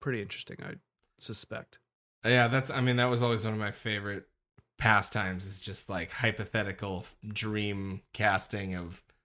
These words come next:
Speaker 1: Uh-huh.
Speaker 2: directors, more so, more so. A lot of people like to dream cast, uh, actors. I don't really care that much one way or the other. I mean, I do care a lot about who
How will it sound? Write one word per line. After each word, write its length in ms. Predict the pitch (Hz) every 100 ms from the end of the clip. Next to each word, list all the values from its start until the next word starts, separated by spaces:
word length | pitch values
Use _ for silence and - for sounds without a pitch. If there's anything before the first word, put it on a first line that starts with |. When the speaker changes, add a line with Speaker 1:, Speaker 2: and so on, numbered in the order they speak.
| _ -
Speaker 1:
Uh-huh. 440 | 127 120 113 110 110 131
Speaker 2:
directors, 720 | 156 147 139 135 123 101 -
more 220 | 113 113
so, 260 | - 117 113
more 220 | 120 117
so. 180 | 110 113
A 20 |
lot 140 | 113 117
of 60 |
people 160 | 135 113
like 160 | 107
to 80 | -
dream 340 | 92 104 101 101
cast, 680 | 107 98 90 - - - - -
uh, 220 | 98 90 69
actors. 560 | 80 92 - 107 104
I 140 | 104 90
don't 440 | 76 73 82 69
really 360 | 73 78 76 71
care 360 | - 95 85 - _ - - -
that 120 | 113
much 220 | 117 110
one 120 | 120
way 100 | 120
or 80 | 123
the 120 | 123
other. 300 | 123 127 123 - - - -
I 80 |
mean, 120 | 117 110
I 60 |
do 220 | 110 156 165
care 380 | - 90 80 -
a 80 | 113
lot 300 | 131 95 90
about 300 | 92 85 82
who 320 | 107 92